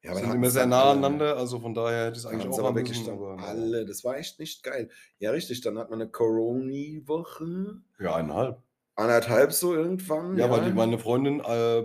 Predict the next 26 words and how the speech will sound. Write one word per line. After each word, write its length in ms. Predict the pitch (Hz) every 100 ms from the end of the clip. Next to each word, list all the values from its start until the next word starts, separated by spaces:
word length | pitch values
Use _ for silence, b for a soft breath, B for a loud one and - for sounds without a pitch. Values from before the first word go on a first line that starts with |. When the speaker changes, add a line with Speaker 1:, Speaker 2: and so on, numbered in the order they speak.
| 113
Speaker 1:
Ja, 80 | 104
im 60 | 101
Endeffekt 360 | 120 135 135
waren's 320 | 123 127 127
zwei 260 | - 113 135
bei 180 | 110 85
mir. 280 | 85 85 -
Speaker 2:
Nee, 160 | 98 123
meine 160 | 113
Speaker 1:
Das 80 | 110
fing 100 | -
Speaker 2:
Freundin, 260 | 120 127 123
Speaker 1:
beim 80 | 123
Speaker 2:
meine 180 | 110 113
Freundin 300 | 113 131 147
war 120 | 135
zehn 240 | - 143 151
Tage 240 | 139 147
lang 180 | 139 139
positiv 480 | 143 139 123 - -
ab, 200 | - - _ _ _
ab, 300 | 110 110 _ 101
äh, 500 | 107 110 110 110 110
donnerstags. 600 | 117 113 104 85 - - b b b b b b _ _ _ _
So, 200 | - 98 82
und 420 | - 95 92